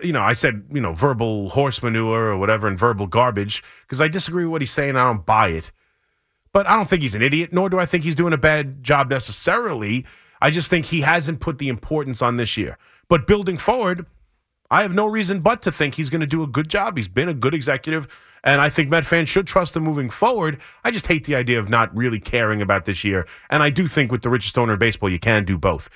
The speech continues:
But here's my plea. As reports out of Texas are that the defending World Series champions who've been waiting on their T V deal and have been up in the air about how much money they're gonna get for their T V deal, and they're waiting.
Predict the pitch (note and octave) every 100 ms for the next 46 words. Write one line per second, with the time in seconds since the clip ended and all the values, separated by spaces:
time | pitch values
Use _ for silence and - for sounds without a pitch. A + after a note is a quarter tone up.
0 | - - F#3 B3 G#3+ G3+ F#3 - C#3 C2+
1 | - _ _ _ C3+ D3+ D3 D3+ - A3+
2 | - F#3+ F#3+ E3+ - C#3+ - - - -
3 | _ _ _ _ _ _ _ - D#3+ D#3+
4 | D3+ C3+ B2+ A2+ - A#3+ A#3+ F3+ G#2 F#2
5 | D3 G#3 E3+ - F#3 F#3 - D#3+ B2+ G#2+
6 | F2+ D2 - - - F#3 D#3 F3 E3 D3+
7 | A#3 B3 C3 - _ _ _ _ D3 D#3
8 | D3+ C#3+ - A3+ F#3+ G3+ C#3 F#2+ _ _
9 | _ _ D3 D#3+ D3+ F3+ - G3+ B3+ B3+
10 | A3 F3+ F3 D#3+ C3 B2 G3 E3+ E3 F#3+
11 | F3+ E3+ E3+ E3+ D3+ D#3 D#3 C#3+ D#3+ D#3+
12 | D3+ D#3 D#3 C3 A2 G2+ D3 E3+ D3+ D3